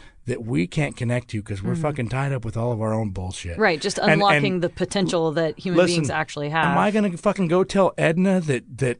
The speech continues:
Speaker 1: she can, uh,
Speaker 2: <laughs>
Speaker 1: "Hey, Edna, you can astral project yourself to Mars"?
Speaker 2: Who's Edna?
Speaker 1: That's fine. I'm,
Speaker 2: <laughs>
Speaker 1: I'm watching s-, talent search. What the fuck are all these talent? Whatever.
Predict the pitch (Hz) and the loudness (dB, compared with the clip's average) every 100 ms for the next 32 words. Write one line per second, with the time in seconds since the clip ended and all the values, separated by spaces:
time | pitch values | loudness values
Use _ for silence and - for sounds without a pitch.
0 | - - - 160 185 160 143 131 139 135 | -4 -2 0 2 2 2 2 -2 0 2
1 | 117 113 - - _ - 220 208 220 190 | 2 0 -4 -16 _ 2 4 4 2 2
2 | 180 113 82 - - - 370 180 220 233 | 2 0 -4 -14 -16 -10 0 2 4 4
3 | - 196 214 - 196 175 123 202 214 190 | 4 4 4 2 2 2 4 2 2 2
4 | 196 170 - 151 180 196 113 87 - _ | 4 2 2 2 4 4 2 -4 -12 _
5 | - 269 262 277 294 240 226 277 277 - | -8 -4 -2 -2 -2 2 4 4 2 2
6 | 262 240 240 247 240 262 247 285 - - | 4 6 6 6 6 4 2 0 -4 -8
7 | - 202 240 254 320 254 254 247 269 - | -4 4 4 6 8 6 6 2 -2 -2
8 | - - _ - 269 269 254 214 - - | -4 -6 _ 0 4 6 6 4 0 4
9 | 220 220 240 - - - - 170 208 - | 6 4 4 0 -2 -10 0 2 2 4
10 | 240 233 226 226 233 226 220 220 220 233 | 2 4 6 6 6 2 2 4 4 4
11 | 170 180 135 113 | 4 4 4 2